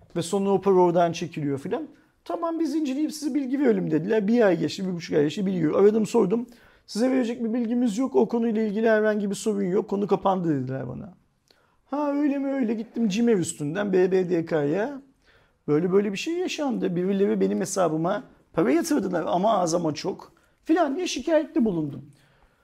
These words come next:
Sonrasında B B D K'dan yani daha sonra cimer üstünden cevap geldi. Herkese geldiği gibi işte kurumla görüşmüşler. Kurum kim? I N G. I N G bunlara demiş ki ya, "E, bir sorun yok." Hemen I N G hesabında zaten doğru düzgün bir para yoktu.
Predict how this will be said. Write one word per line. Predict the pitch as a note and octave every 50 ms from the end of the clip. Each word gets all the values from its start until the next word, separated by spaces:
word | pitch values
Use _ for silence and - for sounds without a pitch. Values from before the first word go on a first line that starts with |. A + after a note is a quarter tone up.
| _ _ _ _ _ _ _ _ _
Sonrasında | _ - F4+ G4+ G#4+ F#4+ C#4+ C#4+ D4+ D#4+ F#4 E4
B | E4 D#4+ D4+
B | E4 D#4+ D4
D | D#4+ D#4+
K'dan | - D4 D4 C#4+ D4+ D#4+ D#4+
yani | D4 G#3+ E3+ D#3+
daha | F#3
sonra | F3+ G3 F#3
cimer | F3 A3+ B3 A#3
üstünden | G3 E3+ - - E3 D#3+ G3 A#3 C4+
cevap | G#3+ A3 A3+ G#3+ G#3+ F#3 E3
geldi. | D#3 D3 C#3 C3 C#3+
Herkese | D#3+ F3 E3+ E3+ E3+ D3+ D#3+ E3
geldiği | D#3+ D#3+ D3+ D3 D3 C#3 C3 C3
gibi | B2 D#3 - D4
işte | C#4 - - - F#3 E3+ - - - _ _
kurumla | - B3+ C4 C4+ B3+ A#3+ A3
görüşmüşler. | F#3+ E3 E3 D3 C#3+ - - B2+ - - D#3 D3
Kurum | C#3+ - A3 A3 G3+ F#3
kim? | - A#3 A#3+ A3+
I | G3 G3 G3 F3+
N | F3 E3
G. | C#3+ D3 - - F#3+
I | F3+ F3+ F#3
N | F#3
G | D#3 F#3 G3+
bunlara | F3+ F#3 F#3+ F#3+ F#3 G3 F3+
demiş | A#3+ D#4 E4+ - -
ki | - E3+
ya, | D3 C#3 C3+ - - - - _ _ _ _ _ _ _ _ _ _ -
"E, | F#3 F#3 F3+
bir | F#3
sorun | - - A3+ A3+ B3+
yok." | C#4 C#4+ A#3+ - - - - _ _ _ _ _ _ _ _ _ _ _ _ _ _ _ _ _ _ _ _ _ _ _ _ _ _ _ _ _ _ _ _
Hemen | - C#4 C4+ A3+ A3 A3+
I | - A3 A3 G#3+ G#3+
N |
G | G3 F3 G#3+
hesabında | F#3+ - - D#3 C#3 D#3 F3+ F3
zaten | F3 G3 F3 - F#3 F3+
doğru | F#3 F#3 E3+
düzgün | D#3+ D3+ D3+ F3+ F3
bir | E3+
para | F3 F3+ E3+ E3
yoktu. | E3 D3+ B2+ - - - E3 - -